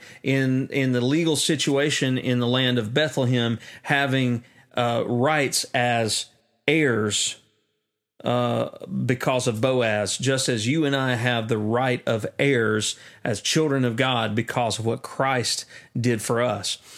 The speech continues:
And so that is, uh, why we say the book of Ruth and the, and the relationship between Ruth and Boaz is a great picture of Christ.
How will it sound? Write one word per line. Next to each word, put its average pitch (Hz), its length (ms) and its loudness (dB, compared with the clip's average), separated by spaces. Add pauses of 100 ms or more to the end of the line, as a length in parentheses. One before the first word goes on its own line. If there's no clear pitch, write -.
(160)
And 110 160 0
so 120 420 2
that 127 460 0
is, 123 380 2
uh, 110 400 2
why 123 420 0
we 123 160 2
say 135 280 0
the 120 120 0
book 123 340 -2
of 110 240 -2
Ruth 131 380 0
and 110 140 -2
the, 107 240 -2
and 107 160 -2
the 107 140 -2
relationship 127 540 0
between 120 300 -2
Ruth 127 240 0
and 110 100 0
Boaz 123 460 0 (240)
is 113 140 0
a 117 40 0
great 123 340 0
picture 127 380 0
of 104 160 -4
Christ. 104 580 -4